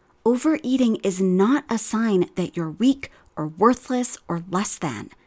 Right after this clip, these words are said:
You deserve the same amount of love and understanding and appreciation no matter how much food you eat. This can give you a lot more space to be an imperfect eater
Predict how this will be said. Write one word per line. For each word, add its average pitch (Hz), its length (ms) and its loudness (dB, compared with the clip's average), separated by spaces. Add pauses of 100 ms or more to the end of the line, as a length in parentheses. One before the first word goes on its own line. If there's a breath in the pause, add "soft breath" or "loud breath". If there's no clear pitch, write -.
(460 soft breath)
You 233 300 2
deserve 233 540 0
the 185 100 -4
same 240 580 4
amount 208 460 0
of 170 160 -4
love 180 500 0 (280 loud breath)
and 156 200 -2
understanding 196 880 0
and 165 120 -8
appreciation 190 1040 -4 (280 loud breath)
no 180 80 2
matter 156 260 -2
how - 400 -2
much 185 260 2
food 170 260 0
you 160 180 0
eat. - 360 -8 (1040 soft breath)
This 269 180 -2
can 294 220 2
give 247 180 -2
you 240 260 0
a 180 80 -4
lot 202 400 -10
more 202 220 -4
space - 880 -6 (340 loud breath)
to 226 80 -2
be 196 220 0
an 185 100 0 (140)
imperfect 202 960 -2
eater 160 480 -4